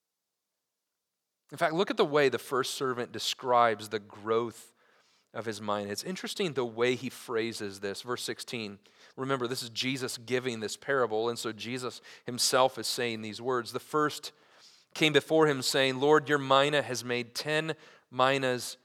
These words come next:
more.'" Now, if you're a circler, an underliner, the word "your" there in verse sixteen is probably a good word to circle. It's good that he rightly understands that this mina is something that belongs to the nobleman. He is simply stewarding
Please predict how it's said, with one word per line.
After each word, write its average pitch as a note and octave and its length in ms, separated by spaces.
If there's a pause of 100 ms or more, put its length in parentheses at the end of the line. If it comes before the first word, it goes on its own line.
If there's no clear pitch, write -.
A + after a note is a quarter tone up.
(460)
more.'" A#2+ 460
Now, G#2 120
if G#2+ 140
you're C#3 120
a A#2+ 40
circler, C#3+ 760
an G#2+ 100
underliner, C#3 640
the B2 120
word A#2 260
"your" A#2+ 460
there A#2 240
in A2+ 80
verse A2+ 180
sixteen C3+ 500
is A2 100
probably C3+ 280
a A2 80
good A2+ 200
word A2 220
to F#2+ 60
circle. A2 460 (1300)
It's - 120
good D#3 200
that C#3+ 80
he C3+ 120
rightly C#3 480
understands C3 720
that B2 180
this B2+ 160
mina C3 400
is A#2 200
something C3+ 340
that A#2+ 140
belongs C3 1080 (420)
to C#3 80
the C3+ 120
nobleman. B2+ 720
He C#3 180
is C3 140
simply C3 360
stewarding C3 920